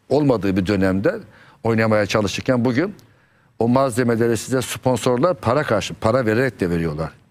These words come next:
Giy diye. Ekonomisi, e,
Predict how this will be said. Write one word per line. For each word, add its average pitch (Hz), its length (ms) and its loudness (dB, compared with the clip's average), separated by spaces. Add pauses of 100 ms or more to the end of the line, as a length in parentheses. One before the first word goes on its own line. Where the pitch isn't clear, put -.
Giy 98 260 0
diye. 82 260 -4 (560)
Ekonomisi, 127 600 0 (480)
e, 117 580 2